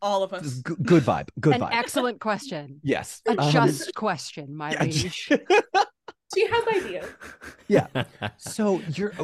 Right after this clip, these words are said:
Speaker 2: without, without getting into the nitty-gritty of recapping the entire campaign for you,
Speaker 4: No, no, no.
Speaker 2: I think your dad is gonna look at you and say, "So much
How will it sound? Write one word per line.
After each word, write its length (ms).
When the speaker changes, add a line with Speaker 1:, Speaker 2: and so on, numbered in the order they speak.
Speaker 2:
without, 480
without 320
getting 260
into 200
the 80
nitty-gritty 760
of 300
recapping 800
the 120
entire 400
campaign 500
for 200
you, 120
Speaker 4:
No, 60
no, 80
no. 60
Speaker 2:
I 20
think 280
your 100
dad 260
is 100
gonna 180
look 220
at 100
you 100
and 100
say, 320
"So 580
much 800